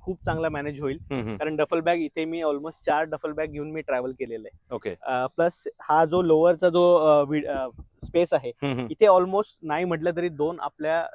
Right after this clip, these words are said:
Speaker 1: लॅपटॉप बॅग्स कम्फर्टेबली येतात.
Speaker 2: बरोबर,
Speaker 1: प्लस
Speaker 2: बरोबर.
Speaker 1: वर पार्सल ट्रे आहे, हा पण खूप मजबूत आहे, स्ट्रॉंग आहे.
Speaker 2: Strong आहे,
Speaker 1: So
Speaker 2: हा.
Speaker 1: याच्यावर पण तुम्ही ठेवू शकता.
Speaker 2: बरोबर,
Speaker 1: So
Speaker 2: बरोबर.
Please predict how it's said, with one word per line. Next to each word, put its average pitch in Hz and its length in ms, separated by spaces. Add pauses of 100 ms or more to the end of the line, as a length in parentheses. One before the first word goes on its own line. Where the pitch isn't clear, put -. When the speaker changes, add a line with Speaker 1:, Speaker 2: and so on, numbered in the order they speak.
Speaker 1:
लॅपटॉप 139 320
बॅग्स 147 300
कम्फर्टेबली 190 580
येतात. 123 200 (200)
Speaker 2:
बरोबर, 117 280
Speaker 1:
प्लस 170 140
Speaker 2:
बरोबर. 170 160
Speaker 1:
वर 170 80
पार्सल 160 340
ट्रे 160 140
आहे, 143 140
हा 135 100
पण 156 180
खूप 160 220
मजबूत 147 360
आहे, 139 60
स्ट्रॉंग 160 300
आहे. 127 180
Speaker 2:
Strong 113 220
आहे, 98 80
Speaker 1:
So 107 80
Speaker 2:
हा. 180 60
Speaker 1:
याच्यावर 196 200
पण 202 200
तुम्ही 208 160
ठेवू 202 140
शकता. 165 300 (140)
Speaker 2:
बरोबर, 123 340
Speaker 1:
So 101 180
Speaker 2:
बरोबर. 90 180